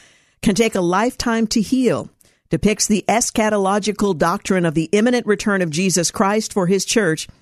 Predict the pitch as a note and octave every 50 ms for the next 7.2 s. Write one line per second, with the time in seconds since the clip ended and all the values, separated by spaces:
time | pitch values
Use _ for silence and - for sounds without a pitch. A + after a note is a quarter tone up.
0 | _ _ _ _ - F#3 F3+ D#3+ F3+ - - - - C4 C#4 C4 G3+ E3 E3+ -
1 | - - _ - - B3 B3 B3 A3+ D#3+ D3 B2+ G#2+ F#2 - _ _ _ _ _
2 | _ _ _ _ _ _ _ _ _ _ _ _ - - - - - - - F#3+
3 | B3+ D4 - C#4 G#3 G3+ B3 C4 A3+ F3+ D3 - - - F#3 F#3+ F#3+ - - F3+
4 | E3 D3 D3 C#3 C#3+ C#3+ C3+ - D#3+ C#3+ C3+ B2+ F2+ - - _ _ - - -
5 | - - - - G#3 A3 B3+ D4+ - D#4+ D4+ B3+ B3+ C4+ - - C4+ G#3 G#3 -
6 | - G#3 F3 E3+ E3 E3 D3+ D3 F3 - - B3 B3 A#3 - A#3 F3+ F#3 E3+ F3
7 | E3+ E3+ D#3+ -